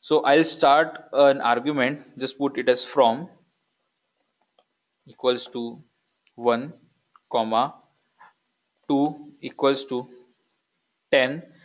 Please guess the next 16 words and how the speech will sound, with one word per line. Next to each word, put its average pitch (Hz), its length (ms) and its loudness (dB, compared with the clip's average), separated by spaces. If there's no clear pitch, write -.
Uh, 123 400 -2
I 135 160 4
want 170 200 4
the 175 80 2
difference 165 480 0
of 165 280 6
zero 143 240 2
point 147 280 2
five, 117 240 2
so 143 140 0
I'll 131 100 4
just 143 200 -4
put 139 200 -4
it 135 100 -2
as 135 220 -2
by 131 560 0